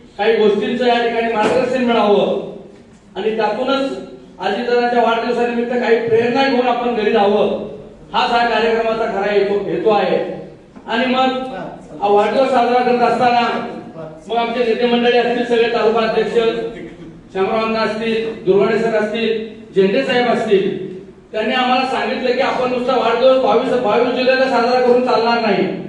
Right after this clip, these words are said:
तर अजितदादा एक मोठा माणूस आहे, कर्तृत्ववान माणूस आहे, त्यांचा वाढदिवस पुरंदर तालुक्यामध्ये दहा दिवस तरी चालला पाहिजे.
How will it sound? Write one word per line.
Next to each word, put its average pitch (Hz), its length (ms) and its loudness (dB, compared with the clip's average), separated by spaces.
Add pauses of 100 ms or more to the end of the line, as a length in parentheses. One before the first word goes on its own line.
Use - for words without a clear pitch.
(380)
तर 240 80 -4
अजितदादा 254 560 0
एक 240 180 -2
मोठा 208 220 0
माणूस 240 400 0
आहे, 208 80 2 (400)
कर्तृत्ववान 269 540 0
माणूस 247 360 0
आहे, - 200 0 (260)
त्यांचा 220 320 0
वाढदिवस 247 500 0
पुरंदर 247 340 2
तालुक्यामध्ये 254 640 0
दहा 247 240 -2
दिवस 285 300 2
तरी 269 60 -2
चालला 240 300 0
पाहिजे. - 600 -2